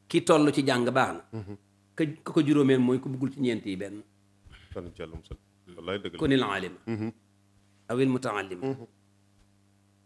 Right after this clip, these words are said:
Speaker 1: Awil muhibba
Speaker 2: Mhm.
Speaker 1: lahum.
Speaker 2: Mhm.
Speaker 1: Wala takku, awil musaa'id sax. Ki nga xam ne daa yor alalam di ko ci def. Wala takunil xaamisa fa tuhlika. Am na ñu ne wala takunil raabi'a fa tuhlika.
Speaker 2: Mhm.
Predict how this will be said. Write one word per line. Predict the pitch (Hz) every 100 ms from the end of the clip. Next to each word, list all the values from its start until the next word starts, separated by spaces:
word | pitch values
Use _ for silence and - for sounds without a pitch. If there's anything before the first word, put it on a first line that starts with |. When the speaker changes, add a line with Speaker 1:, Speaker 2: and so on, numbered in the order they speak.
| -
Speaker 1:
Awil | 139 151 143
muhibba | 135 135 139 117 95 - - 131
Speaker 2:
Mhm. | 131 110 110
Speaker 1:
lahum. | 110 98 90 _ -
Speaker 2:
Mhm. | 120 107 - _ _ _ _ _ _ _ -
Speaker 1:
Wala | 135
takku, | 127 139 - -
awil | 139 160
musaa'id | 170 147 143 101 95
sax. | 127 127 -
Ki | 120 123
nga |
xam | 139
ne |
daa | 135
yor | 131 127
alalam | 127 117 107
di |
ko | 107
ci | 104
def. | 92 - - 90
Wala | 117 139
takunil | 135 113 110
xaamisa | - 117 113 104
fa | -
tuhlika. | 107 92 -
Am | 127
na | 135
ñu |
ne | 131
wala | 131
takunil | 131 127 120 113
raabi'a | 120 107 104
fa | 117
tuhlika. | 110 95 - 135
Speaker 2:
Mhm. | 135 101